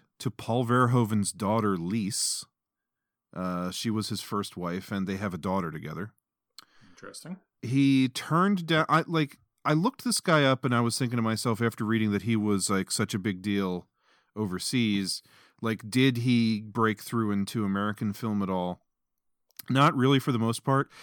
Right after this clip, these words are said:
Speaker 1: He actually turned down roles in The Godfather and The Wild Bunch.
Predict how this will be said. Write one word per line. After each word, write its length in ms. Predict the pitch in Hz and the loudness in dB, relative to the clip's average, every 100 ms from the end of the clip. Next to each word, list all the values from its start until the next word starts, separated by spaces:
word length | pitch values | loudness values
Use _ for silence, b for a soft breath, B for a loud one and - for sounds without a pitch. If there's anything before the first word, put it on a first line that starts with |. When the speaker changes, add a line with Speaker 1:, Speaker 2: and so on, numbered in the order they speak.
| B | B
Speaker 1:
He 160 | _ 139 | _ 2
actually 320 | 131 - 165 | 2 0 -4
turned 540 | - - 147 147 156 - | -4 -2 2 2 0 0
down 340 | 131 123 123 | 2 2 2
roles 560 | 110 113 113 110 95 - | 2 2 2 2 -2 -4
in 220 | 113 107 | -2 -2
The 80 | 98 | -2
Godfather 840 | 98 101 113 117 139 135 139 151 147 | 0 2 2 2 2 4 4 2 2
and 200 | 117 107 | 0 0
The 80 | |
Wild 480 | 101 90 101 98 80 | 0 2 2 2 -2
Bunch. 500 | 80 - - - - | -8 -10 -10 -10 -10